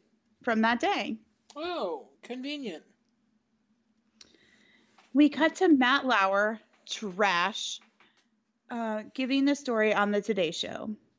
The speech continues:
Speaker 1: At the Peterson house, there are reporters everywhere. The newspaper guy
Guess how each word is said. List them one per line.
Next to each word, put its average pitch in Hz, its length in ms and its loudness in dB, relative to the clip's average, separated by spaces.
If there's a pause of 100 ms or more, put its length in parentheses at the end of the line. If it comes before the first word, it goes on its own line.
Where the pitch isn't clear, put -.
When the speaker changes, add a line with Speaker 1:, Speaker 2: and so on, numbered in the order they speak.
(1080)
Speaker 1:
At 233 180 0
the 247 80 0
Peterson 302 500 2
house, 233 400 2 (260)
there 226 180 4
are 208 120 6
reporters 208 600 2 (120)
everywhere. 165 680 2 (440)
The 262 80 6
newspaper 277 420 6
guy 233 360 4